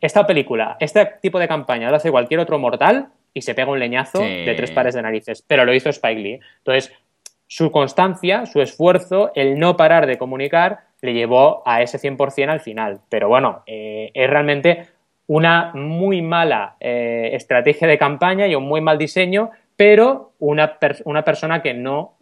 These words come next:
Speaker 1: se ha rendido y que otra cosa sabe cómo buscar financiación. Luego hay una parte interesante de, mm, de la campaña que son preguntas y, y respuestas que le va haciendo la gente, ¿no? Y, por ejemplo, le preguntan cosas como, "Oye,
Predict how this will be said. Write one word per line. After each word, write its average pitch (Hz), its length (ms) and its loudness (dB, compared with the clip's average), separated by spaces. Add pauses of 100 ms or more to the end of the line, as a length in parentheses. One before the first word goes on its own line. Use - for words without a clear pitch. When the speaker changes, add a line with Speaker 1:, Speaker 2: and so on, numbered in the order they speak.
Speaker 1:
se - 140 -4
ha 139 60 2
rendido 147 440 0
y 131 100 -6
que 139 80 0
otra 139 220 2
cosa 135 280 -2
sabe 151 480 0 (320)
cómo 135 260 -2
buscar 135 540 0
financiación. 113 540 -8 (220)
Luego 175 160 4
hay 220 60 4
una 208 140 2
parte 208 180 2
interesante 165 760 -4
de, 120 420 -6
mm, 113 680 -14
de 120 160 0
la 113 140 2
campaña 160 440 0
que 156 80 0
son 147 120 -4
preguntas 156 420 0
y, 131 160 -4
y 117 220 -4
respuestas 160 680 0 (340)
que 135 100 4
le 127 80 6
va 127 80 6
haciendo 139 240 0
la 101 100 2
gente, 107 340 -10
¿no? 110 120 -8
Y, 127 40 -8
por 120 120 0
ejemplo, 123 240 0
le 139 100 4
preguntan 135 340 0
cosas 139 220 -2
como, 117 260 -6 (240)
"Oye, 170 520 4